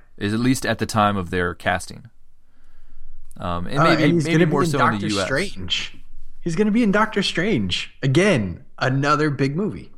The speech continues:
Speaker 1: Yeah. So, you know, I guess let's see. When, when was Smith cast? Two thousand,
Speaker 2: Two thousand.
Speaker 1: eleven, ten?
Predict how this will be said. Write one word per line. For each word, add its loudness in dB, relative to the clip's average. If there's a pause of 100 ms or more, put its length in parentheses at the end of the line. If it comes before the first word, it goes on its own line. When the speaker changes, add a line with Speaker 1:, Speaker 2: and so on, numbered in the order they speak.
(120)
Speaker 1:
Yeah. -4
So, -2 (560)
you -10
know, 0
I 2
guess -4 (100)
let's -6
see. -6
When, -2 (140)
when -4
was -2
Smith -2
cast? -6 (280)
Two -10
thousand, -6 (580)
Speaker 2:
Two -18
thousand. -8
Speaker 1:
eleven, -6
ten? -6